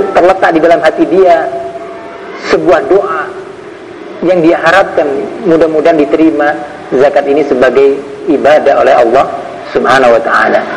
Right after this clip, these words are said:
Ketika dia bersedekah, ya, dia pada hakikatnya berharap kepada Allah agar sedekah itu dinilai sebagai ibadah dan diterima oleh Allah Subhanahu wa taala.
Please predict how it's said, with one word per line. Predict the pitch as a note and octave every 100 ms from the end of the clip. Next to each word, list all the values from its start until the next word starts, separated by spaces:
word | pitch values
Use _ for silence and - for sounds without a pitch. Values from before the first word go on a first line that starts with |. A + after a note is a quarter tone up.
| - - -
Ketika | G3 G3+ G3+ G3
dia | F3+ G#3
bersedekah, | G3+ G3 A3+ G#3 G3+ A#3 G3 - - - - - - - -
ya, | - - - - - - -
dia | F3+ C4 A#3+
pada | A3+ G#3
hakikatnya | G#3+ G#3+ A3 A3 G#3+
berharap | A#3 G#3 F#3+ F#3 A#3+
kepada | A3 A3+ G#3+ G#3
Allah | F#3+ A3+ A3+ G3
agar | G#3 G3+
sedekah | G3 F#3+ F#3+ G3+
itu | F#3 G#3
dinilai | F3+ G3+ A3 F#3
sebagai | E3+ F3 F3+
ibadah | D#3 F#3 F3
dan | D#3+ D3+
diterima | D#3 F#3+ F3+ D3
oleh | D3
Allah | C3+ D3+ F#3 - - - -
Subhanahu | C3 D#3 D#3+ C3+ D3+ F#3+ - -
wa | D#3+ C#3
taala. | C#3 C3+ C3 A2 A2 -